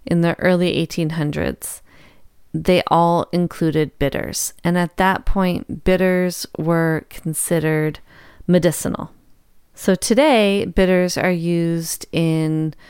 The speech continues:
a variety of cocktails, especially cocktails that are sweet and tangy,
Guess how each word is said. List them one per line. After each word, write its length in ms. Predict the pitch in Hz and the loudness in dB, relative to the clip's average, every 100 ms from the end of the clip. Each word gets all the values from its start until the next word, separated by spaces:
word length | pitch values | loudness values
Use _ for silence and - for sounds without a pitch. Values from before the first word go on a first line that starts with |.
| - - | -20 -8
a 120 | - | -4
variety 880 | 165 180 175 160 170 180 180 180 175 - | 0 2 2 2 2 2 0 0 -2 -2
of 320 | 165 165 160 | 0 0 -2
cocktails, 680 | - 151 - - 135 147 165 - | -2 -4 -4 -6 -6 -4 -6 -6
especially 460 | 165 - 180 - | -4 -2 -2 -2
cocktails 680 | 180 - 156 - 165 151 151 | -4 -2 -4 -4 -2 -2 -4
that 140 | - 156 | -4 -4
are 120 | 151 | -4
sweet 420 | - 220 226 - - - - - - | -4 -2 -4 -8 -18 -20 -20 -16 -4
and 200 | 170 175 | -2 -2
tangy, 640 | - 226 196 156 160 185 | 2 2 4 2 -2 -4